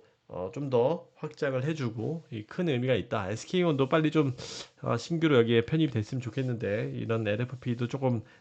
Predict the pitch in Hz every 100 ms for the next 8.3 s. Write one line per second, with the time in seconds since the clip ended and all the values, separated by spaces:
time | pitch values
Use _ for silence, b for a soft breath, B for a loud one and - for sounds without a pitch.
0 | - 117 123 147 143 127 104 104 120 95
1 | 104 - 156 196 180 - 180 165 165 170
2 | 127 B B B 131 139 175 143 131 156
3 | 139 131 123 151 208 - 143 208 190 123
4 | 127 127 147 131 110 95 117 127 127 -
5 | 120 107 131 127 123 110 110 120 117 120
6 | 107 B B - 123 135 113 123 127 156
7 | 135 131 135 104 104 123 127 139 127 117
8 | 117 131 110